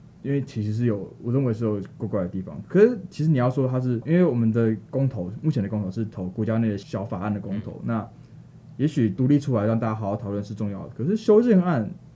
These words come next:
Speaker 1: 我认为它，它也是更需要讨论的东西。那绑在一起只是为了冲高投票率的话，其实也是很怪的。
Speaker 2: 对，而且大家会忽略，哦，它是，今天是一个修宪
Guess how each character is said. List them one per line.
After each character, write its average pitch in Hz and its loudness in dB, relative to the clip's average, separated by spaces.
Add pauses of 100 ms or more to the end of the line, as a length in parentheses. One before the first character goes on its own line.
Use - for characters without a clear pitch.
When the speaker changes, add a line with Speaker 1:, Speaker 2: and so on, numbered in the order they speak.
Speaker 1:
我 120 -6
认 156 2
为 139 0
它， 151 -4 (360)
它 - -4
也 - 6
是 170 0
更 165 4
需 117 -4
要 135 2
讨 101 -6
论 113 0
的 104 -4
东 98 -10
西。 - -12
那 120 -4 (320)
绑 110 -2
在 127 2
一 127 2
起 104 -8
只 98 -12
是 113 -4
为 123 2
了 107 0
冲 117 -4
高 120 0
投 117 -4
票 131 -2
率 151 4
的 123 0
话， 131 -2
其 - -14
实 92 -6
也 - -4
是 98 -8
很 147 -8
怪 - -4
的。 - -16 (140)
Speaker 2:
对， 92 -4
而 107 -2
且 131 -4
大 127 -4
家 131 -2
会 135 -8
忽 123 -10
略， 123 -6
哦， 95 -4
它 107 -8
是， - -16
今 107 -10
天 107 -8
是 107 -14
一 95 -12
个 82 -10 (180)
修 - -10
宪 98 -8